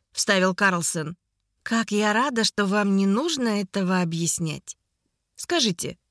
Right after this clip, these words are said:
миссис Робинсон оправдала ваши ожидания как жертва?» «Более чем. Я и не надеялась, что Тамара будет настолько хорошей жертвой.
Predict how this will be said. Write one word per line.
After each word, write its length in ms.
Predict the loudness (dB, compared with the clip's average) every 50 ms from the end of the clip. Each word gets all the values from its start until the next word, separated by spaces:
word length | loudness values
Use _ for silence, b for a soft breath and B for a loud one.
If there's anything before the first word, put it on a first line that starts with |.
| _ _
миссис 460 | 0 2 2 4 4 4 2 0 2 4
Робинсон 540 | 4 4 4 4 2 0 0 0 2 2
оправдала 580 | 2 2 2 2 2 2 2 2 2 2 2 0
ваши 240 | 0 2 2 4 4
ожидания 680 | 4 4 4 2 0 0 0 0 0 0 -2 -2 -2
как 220 | 0 0 0 0 2
жертва?» 500 | 2 2 2 2 0 _ -12 -14 -14 _ _ _ _ _ _ _ _ _ _ _ _
«Более 360 | -4 -2 -2 0 0 -2 0
чем. 360 | -2 -2 -2 -2 -4 -4 -8 _ _ _ _ _ _
Я 260 | -2 0 2 2 2 2
и 40 |
не 140 | 0 0 0
надеялась, 640 | 0 0 0 0 0 0 0 0 0 0 0 0 0
что 180 | 2 0 0
Тамара 400 | 2 2 2 4 4 4 4 2
будет 360 | 2 0 0 2 2 0 0 _ _ _ _ _ _
настолько 600 | -4 -4 0 0 0 0 2 0 0 2 0 -2
хорошей 520 | 0 2 0 2 2 0 0 0 0 0 0
жертвой. 520 | 0 0 -2 -2 -6 -10 -12 -12 -12 _